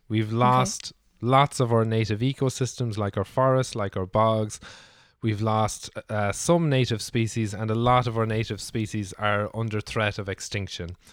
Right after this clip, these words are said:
Speaker 1: So
Speaker 2: Yeah.
Speaker 1: this Citizens' Assembly is looking at our declining wildlife and the effects
Speaker 2: Yeah.
Speaker 1: that's going to have on, on us and how to tackle it.
Speaker 2: Okay. So I actually read in the piece that you sent us this morning that it's a climate,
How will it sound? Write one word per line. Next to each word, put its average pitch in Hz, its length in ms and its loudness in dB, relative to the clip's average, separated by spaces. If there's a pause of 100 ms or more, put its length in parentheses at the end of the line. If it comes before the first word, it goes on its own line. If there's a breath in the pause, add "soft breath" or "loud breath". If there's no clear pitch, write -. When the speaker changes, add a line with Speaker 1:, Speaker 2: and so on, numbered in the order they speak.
(380 soft breath)
Speaker 1:
So 226 240 -2 (340)
Speaker 2:
Yeah. - 120 -20
Speaker 1:
this 143 180 4
Citizens' 110 440 -2
Assembly 104 600 -2
is 104 360 -2
looking 107 480 -2
at 95 440 -4 (280)
our 90 280 -2
declining 143 640 2
wildlife 110 640 2 (200)
and 104 160 -2
the 104 120 -2
effects 135 300 0
Speaker 2:
Yeah. 98 40 -4
Speaker 1:
that's 117 160 0
going 107 160 -2
to 107 80 -4
have 110 220 0
on, 104 160 -6 (100)
on 104 220 0
us 135 340 -2 (340 soft breath)
and 101 200 -2
how 107 240 2
to - 100 -6
tackle 90 380 -6
it. 80 200 -12 (480)
Speaker 2:
Okay. 226 380 -14 (360 loud breath)
So 311 140 0
I 330 100 4
actually 370 260 0
read 320 180 0
in 320 80 -10
the 302 80 -8
piece 302 200 -8
that 165 120 -8
you 262 120 -6
sent 254 380 -6
us 233 140 -4
this - 300 -12
morning 254 340 -4
that 226 140 -6
it's 214 240 -10
a 220 80 -6
climate, 254 800 -4